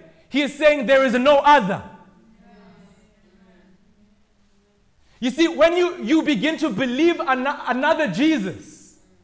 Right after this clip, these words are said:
you would think that there are ways we get to God. But what he says is, he is the way to God.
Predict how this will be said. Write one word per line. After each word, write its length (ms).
you 80
would 200
think 260
that 180
there 160
are 160
ways 500
we 140
get 220
to 120
God. 460
But 140
what 180
he 220
says 380
is, 180
he 240
is 240
the 360
way 360
to 160
God. 480